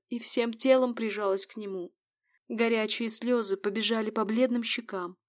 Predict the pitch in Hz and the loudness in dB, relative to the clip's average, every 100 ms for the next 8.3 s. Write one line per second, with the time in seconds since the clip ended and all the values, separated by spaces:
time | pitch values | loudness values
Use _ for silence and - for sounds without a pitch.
0 | _ _ _ - 214 202 226 214 220 226 | _ _ _ -6 -6 -4 -4 -4 -6 -8
1 | 220 - 190 202 196 196 196 190 180 180 | -8 -8 -6 -4 -2 -2 -4 -6 -4 -4
2 | 185 180 180 208 _ _ _ _ _ _ | -4 -6 -12 -18 _ _ _ _ _ _
3 | _ _ _ _ _ _ _ 294 277 - | _ _ _ _ _ _ _ 0 2 0
4 | - 302 285 254 233 214 214 _ _ _ | 4 6 6 2 -2 -6 -10 _ _ _
5 | _ _ _ _ _ _ 208 214 214 - | _ _ _ _ _ _ -4 -2 -2 -4
6 | 214 190 190 - 208 202 190 - _ _ | -2 0 0 -2 -6 -6 -10 -16 _ _
7 | _ _ _ _ _ _ _ 285 269 - | _ _ _ _ _ _ _ 0 2 0
8 | - 262 240 | 0 0 -2